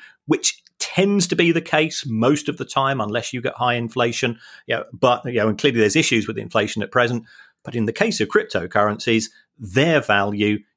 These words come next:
is, is ridiculously volatile. So it's failing in the first purpose of money. And, uh, I, I,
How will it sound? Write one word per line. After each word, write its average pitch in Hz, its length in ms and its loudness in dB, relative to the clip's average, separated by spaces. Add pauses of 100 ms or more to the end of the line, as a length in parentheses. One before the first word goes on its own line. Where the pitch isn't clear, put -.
(120)
is, 113 480 2
is 110 220 0
ridiculously 104 640 -2
volatile. 95 440 -4
So 117 140 -2
it's - 160 -2
failing 120 800 0
in 113 200 4
the 113 100 0
first - 640 -2
purpose - 560 -2
of 98 180 -4
money. 104 440 0 (420)
And, 107 520 2 (280)
uh, 107 340 0
I, 120 240 0
I, 113 100 -4